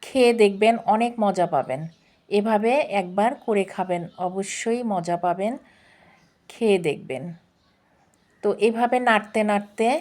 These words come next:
আহ, ঘন হয়ে আসবে, অনেকটা ঘন হয়ে এসেছে দেখুন। অনেকে দেয় না চালের গুঁড়িটা, তবে চালের গুঁড়িটা আমি দেই। এটা দিলে তালটা খেতে অনেক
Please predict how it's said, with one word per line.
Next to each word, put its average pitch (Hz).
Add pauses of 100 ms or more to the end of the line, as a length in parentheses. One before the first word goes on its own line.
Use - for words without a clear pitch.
(680)
আহ, 175
ঘন 214
হয়ে 196
আসবে, 151
অনেকটা 226
ঘন 190
হয়ে 190
এসেছে 185
দেখুন। 185 (720)
অনেকে 226
দেয় 202
না 202
চালের 190
গুঁড়িটা, 196
তবে 214
চালের 208
গুঁড়িটা 208
আমি 190
দেই। 190
এটা 196
দিলে 196
তালটা 196
খেতে 196
অনেক 185